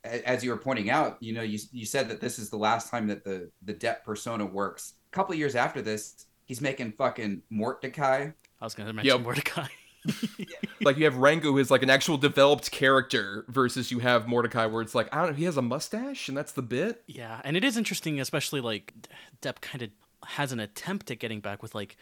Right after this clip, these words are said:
Speaker 2: remember when there was Oscar talk around, like, Black Mass?
Speaker 1: That was
Speaker 2: And it
Speaker 1: it.
Speaker 2: was like, "Oh, it's Johnny,
Speaker 3: Yeah.
Speaker 2: it's Depp's year, he's gonna get the Oscar." And, like,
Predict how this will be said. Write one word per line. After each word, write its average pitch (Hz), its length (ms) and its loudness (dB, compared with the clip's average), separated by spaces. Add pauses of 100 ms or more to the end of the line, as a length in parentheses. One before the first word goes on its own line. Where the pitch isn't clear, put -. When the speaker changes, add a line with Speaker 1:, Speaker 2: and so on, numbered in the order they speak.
(400)
Speaker 2:
remember 151 300 -4
when 170 140 -4
there 160 100 -6
was 139 180 -8
Oscar 113 340 -8
talk 123 320 -10
around, 110 200 -6
like, 101 220 -10
Black 101 340 -10
Mass? 101 580 -8 (200)
Speaker 1:
That 170 140 6
was 175 120 4
Speaker 2:
And 170 80 4
it - 20 6
Speaker 1:
it. 147 60 6
Speaker 2:
was 104 80 -2
like, 104 160 -10
"Oh, 143 320 0
it's - 160 -6
Johnny, 117 160 -4
Speaker 3:
Yeah. 127 80 -6
Speaker 2:
it's - 160 -10
Depp's - 340 -8
year, 190 240 -2
he's 131 160 -6
gonna 110 160 -12
get 143 140 -12
the 175 100 -8
Oscar." 180 380 -6
And, 160 80 -10
like, 160 160 -10